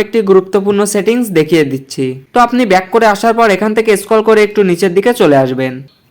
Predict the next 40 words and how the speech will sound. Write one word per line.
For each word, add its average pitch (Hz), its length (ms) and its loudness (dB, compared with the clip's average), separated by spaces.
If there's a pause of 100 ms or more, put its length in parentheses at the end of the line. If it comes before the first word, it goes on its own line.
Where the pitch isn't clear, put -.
(120)
নিচের 196 340 4
দিকে 254 240 0
আসলে 226 260 -2
এখানে 240 220 0 (120)
প্রোফাইল 208 360 2 (120)
প্রাইভেসি 196 500 2
নামে 208 240 2
একটি 208 240 -6
অপশন 247 240 -2 (100)
দেখতে 170 260 -2
পাচ্ছেন, 139 340 -2 (360)
just 220 280 2 (100)
এটার 214 240 4
উপর 214 220 2
একটি 240 240 -4
ক্লিক 180 280 2
করবেন। 131 320 2 (380)
ক্লিক 240 260 0
করলে 262 260 4
এরকম 214 240 2 (100)
একটি 214 220 -4
ইন্টারফেস 214 400 2 (100)
ওপেন 190 220 2
হয়ে 147 180 2
যাবে। 131 200 0 (160)
তো 262 40 2 (120)
এখানে 240 220 0 (100)
প্রথমেই 233 420 2
দুটি 196 180 2 (100)
অপশন 247 220 -2 (100)
দেখতে 170 240 0
পাচ্ছেন, 147 360 -2 (240)
block 240 220 4 (140)
screenshot 226 480 -2
for 247 140 4 (120)
profile। 143 500 0 (360)
তো 254 60 6 (140)
যদি 220 180 4 (100)
প্রথম 202 320 2 (120)
সেটিংসটা 220 400 0